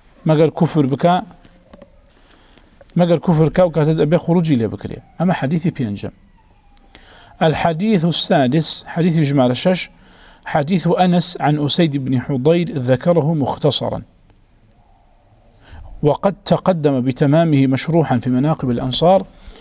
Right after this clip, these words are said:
والسر في جوابه عن طلب الولاية بقول: "سترون بعد أثره"، إرادة نفي ظنه أنه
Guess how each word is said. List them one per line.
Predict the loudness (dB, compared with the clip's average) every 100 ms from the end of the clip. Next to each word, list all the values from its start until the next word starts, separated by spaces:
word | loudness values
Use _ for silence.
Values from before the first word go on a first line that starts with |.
| -20 -6
والسر | -4 0 0 2 2 0
في | 0 0
جوابه | 2 2 4 4 2 2 2 2 0
عن | 0 2
طلب | 0 0 -2
الولاية | 0 2 4 4 2
بقول: | 0 0 0 0 -2
"سترون | -2 0 2 4 2 0 0
بعد | 0 -2 -4
أثره"، | -2 0 2 2 2 -2 -20 -20 -20 _ -20 -20 -20 -14 0
إرادة | 4 4 4 2 0 2 4
نفي | 4 2 2
ظنه | 4 2 2 0 -2 -4 -8 -20 -20 -20 _ _ -20 -20 -20 -20 _ _ _ _ _ _ _ _ _ -2
أنه | 2 4 6 4 2